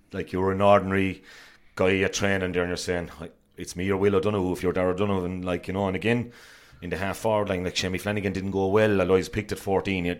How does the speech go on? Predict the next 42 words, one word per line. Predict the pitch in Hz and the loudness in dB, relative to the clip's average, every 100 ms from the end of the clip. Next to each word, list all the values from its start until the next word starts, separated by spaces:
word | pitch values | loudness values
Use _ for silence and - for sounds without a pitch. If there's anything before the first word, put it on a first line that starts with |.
| - | -8
he | 87 | -4
obviously | 87 82 85 | -2 -2 -6
comes | - 92 87 | -10 -6 0
out | 90 87 - - - - - - - - | 0 0 -4 -8 -12 -20 -20 -20 -20 -14
to | - | -6
the | 82 | 0
wing | 98 98 92 | 2 0 0
and | 82 | -4
they | 80 | -4
leave | 85 85 | -4 -6
the | |
two | - 92 87 | -6 -4 -2
inside, | 80 - 87 82 | -2 0 2 0
but, | 85 78 | -2 -4
uh, | 80 78 - - - - _ - | -2 -4 -8 -16 -20 -20 _ -20
it | - - - - - | -20 -20 -18 -16 -12
didn't, | 98 98 95 - | -8 -6 -8 -8
didn't | 95 | -8
go | 90 95 | -2 0
his | 90 | 0
way. | 82 101 101 | 2 4 4
Like, | 90 80 | 2 -2
he | 87 | -4
didn't | 87 87 | -8 -6
look | 87 90 - | -6 -6 -8
like | 85 | -10
the | - | -6
player | 92 90 85 | -2 0 0
of | 85 | -2
last | 92 104 - | -2 -4 -4
year. | 90 82 - - - - - _ - | -4 -6 -8 -20 -20 -20 -20 _ -16
I | |
think | - 92 | -10 -8
that's, | - - | -6 -6
that's, | - - | -6 -10
that's | - - - | -10 -12 -12
what | - | -12
Kylie | - 95 92 87 | -8 -6 -4 -4
has, | 82 92 82 | -2 -4 -4
like, | 85 82 | -6 -6
that | 87 78 | -8 -8
other, | 85 - 92 87 85 | -10 -6 -4 -2 -4